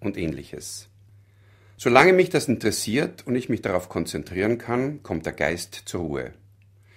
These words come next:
Ganz ähnlich wie im Kino. Wenn ich sehr traurig bin und einen Film sehe, bin ich zwei Stunden lang ruhig. Nach Ende des Filmes ist die Trauer wieder da. Einsichtsmeditation ist komplexer. In ihr stelle ich mich einem tiefgreifenden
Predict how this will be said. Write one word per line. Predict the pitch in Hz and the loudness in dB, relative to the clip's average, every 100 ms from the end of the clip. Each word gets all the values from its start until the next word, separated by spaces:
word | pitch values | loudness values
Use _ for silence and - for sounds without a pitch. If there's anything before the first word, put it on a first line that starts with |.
| - - | -20 -2
Ganz | 90 110 123 - | 2 2 0 -4
ähnlich | 85 85 90 98 - - | -2 -2 -2 -4 -4 -10
wie | 92 | -6
im | 95 | -4
Kino. | - 95 82 67 67 _ _ _ - - - | -4 -4 -2 -4 -10 _ _ _ -20 -20 -8
Wenn | - | -2
ich | 110 - | 0 6
sehr | 127 | 4
traurig | 120 113 151 113 | 6 6 6 2
bin | - 82 82 | 0 0 0
und | 95 | -4
einen | 85 82 | -4 -4
Film | - 123 123 | -4 -2 -2
sehe, | 87 65 71 101 | -2 -4 -2 -2
bin | 123 - | -4 -8
ich | 82 - | -10 -8
zwei | - 78 | -2 0
Stunden | 82 98 92 92 90 | 0 -2 -4 -4 -4
lang | 98 | -4
ruhig. | 92 80 67 - - _ _ _ _ _ | -2 -2 -2 -6 -20 _ _ _ _ _
Nach | - 78 | -6 -4
Ende | 90 80 87 | -4 -4 -4
des | 95 | -6
Filmes | - 95 98 101 - | -6 -2 -2 -4 -6
ist | - | -14
die | - | -14
Trauer | - 67 71 | -8 -4 -4
wieder | 73 78 | -6 -8
da. | 67 62 - _ _ - - _ _ _ _ - | -10 -10 -16 _ _ -20 -20 _ _ _ _ 2
Einsichtsmeditation | 113 123 160 - 131 127 131 - 107 | 4 4 -2 0 0 2 0 0 0
ist | 107 - | 0 -2
komplexer. | 98 - 76 - - - - _ _ | -6 -2 -4 -4 -10 -10 -20 _ _
In | - | -8
ihr | 92 131 | -2 -2
stelle | 131 113 | -2 -2
ich | 107 | -2
mich | 107 85 | -4 -4
einem | 82 80 78 | -2 -4 -6
tiefgreifenden | - 131 131 - 87 90 98 90 - 90 87 | -14 -12 -12 -8 -2 -2 -4 -8 -6 -6 -6